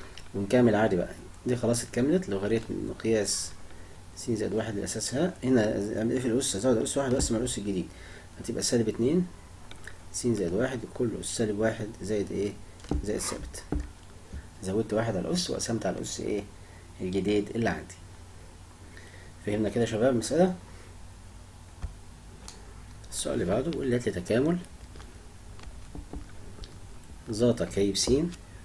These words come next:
دالة س. دي نعملها ازاي يا شباب؟ لما يجي لي دالة زي دي طبعًا ملهاش تكامل، ما ينفعش بقى نزود على الأس واحد ونقسم على الأس الجديد، لا. حاول تدخل متطابقة فيها، ازاي؟ خليها ظا س كده،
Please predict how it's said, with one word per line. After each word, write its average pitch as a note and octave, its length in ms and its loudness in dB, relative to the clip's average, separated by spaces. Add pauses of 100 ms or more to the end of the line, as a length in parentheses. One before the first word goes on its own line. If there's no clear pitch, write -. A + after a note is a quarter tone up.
(920)
دالة G#2+ 240 6
س. - 200 0 (640)
دي B2+ 80 6
نعملها D3 220 10
ازاي B2 160 6
يا - 60 2
شباب؟ A2+ 360 6
لما A2+ 200 6
يجي B2+ 160 6
لي E3+ 60 6
دالة D#3 200 8
زي G#2 140 6
دي B2+ 80 8
طبعًا C#3+ 200 4
ملهاش C3+ 220 4
تكامل، D#3 240 4
ما C3+ 60 6
ينفعش B2+ 320 2
بقى C3 140 6
نزود C3 220 6
على A#2+ 80 8
الأس - 200 0
واحد B2 260 2
ونقسم A2 300 2
على G2 80 4
الأس A#2 220 0
الجديد، G#2 380 2
لا. A#2+ 160 6 (540)
حاول F3 280 8
تدخل D#3 300 6
متطابقة - 420 2
فيها، F2+ 320 0 (120)
ازاي؟ G2+ 400 6
خليها A2+ 400 4
ظا A#2 200 6
س B2+ 140 2
كده، D#3+ 300 6